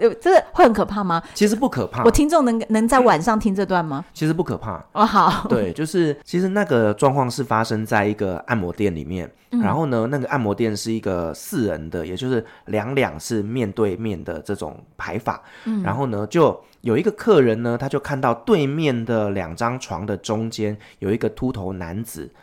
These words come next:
Speaker 2: 从中间站了起来。
Speaker 1: 啊？
Speaker 2: 然后那个男人是不应该出现在那个空间里面的人。
Speaker 1: 就是，诶，怎么多一个人？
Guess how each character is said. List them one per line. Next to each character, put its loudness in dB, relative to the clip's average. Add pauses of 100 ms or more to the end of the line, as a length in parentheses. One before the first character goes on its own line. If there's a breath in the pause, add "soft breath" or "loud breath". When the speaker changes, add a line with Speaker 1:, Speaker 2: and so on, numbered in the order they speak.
Speaker 2:
从 -8
中 -4
间 -4
站 -2
了 -10
起 -16
来。 -16 (360)
Speaker 1:
啊？ 2
Speaker 2:
然 0
后 0
那 2
个 0
男 -4
人 -6
是 -6
不 0
应 -2
该 0
出 -2
现 0
在 0
那 -2
个 -4
空 -8
间 -6
里 -10
面 -10
的 -14
人。 -14 (520)
Speaker 1:
就 -10
是， -4
诶， 0
怎 -10
么 -6
多 0
一 -4
个 -4
人？ -8